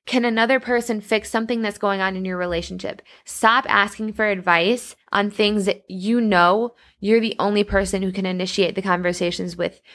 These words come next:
your partner to result in changes being made. No one else can change that for you. No one else can make that conversation happen other than you.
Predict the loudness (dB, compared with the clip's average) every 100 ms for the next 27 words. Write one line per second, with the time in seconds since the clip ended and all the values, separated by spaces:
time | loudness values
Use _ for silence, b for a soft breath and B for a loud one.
0 | B -2 0 0 -2 -4 -2 -2 2 4
1 | 4 4 0 0 2 2 -2 -4 _ _
2 | 2 2 4 4 4 0 -6 b b b
3 | b _ _ -6 0 4 4 2 0 -4
4 | -2 -2 0 0 0 -2 -4 -2 0 2
5 | 0 0 -4 -4 -2 0 0 0 0 -2
6 | 0 -2 -2 -2 -2 -2 -4 -2 -2 -4
7 | -6 -6